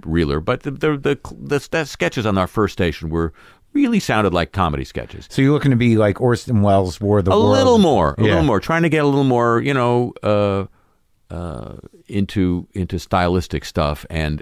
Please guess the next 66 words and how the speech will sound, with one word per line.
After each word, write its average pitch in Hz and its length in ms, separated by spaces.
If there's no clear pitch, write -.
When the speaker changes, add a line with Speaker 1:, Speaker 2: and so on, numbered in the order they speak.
Speaker 1:
and 78 400
fool 90 340
the 76 60
listener 76 380
a 67 40
little 67 220
bit, 55 240
Speaker 2:
So - 120
Speaker 1:
you - 40
know? - 60
Speaker 2:
people 104 180
wouldn't, 101 240
yeah, 90 280
exactly. 95 500
Speaker 1:
Yeah. 151 120
Speaker 2:
So 101 100
they 101 100
wouldn't 104 240
Speaker 1:
Just - 40
give 214 80
Speaker 2:
know. 180 140
Speaker 1:
them 175 80
a - 40
little 151 160
jo-, 113 180
jolt, 92 480
you 95 100
Speaker 2:
But 156 60
Speaker 1:
know? 156 60
Speaker 2:
you 180 120
guys 196 260
were 185 120
sort 175 240
of 151 160
at 151 180
the 127 420
cutting 143 320
edge 165 200
of 87 80
that. - 480
I 123 60
Speaker 1:
Well, 165 300
Speaker 2:
mean, 143 100
Speaker 1:
we 165 160
in 151 80
the 131 80
Firesign 110 500
Theater 55 340
were - 120
Speaker 2:
Right. 98 180
Speaker 1:
sort 92 220
of, - 240
a, - 260
a, 80 240
you 101 100
know, 78 300
Speaker 2:
But 147 200
with 151 40
Speaker 1:
pursuing, 120 320
Speaker 2:
the - 120
Speaker 1:
pursuing 127 360
the 107 60
same 127 280
kind 110 220
of 85 60
sonic 110 680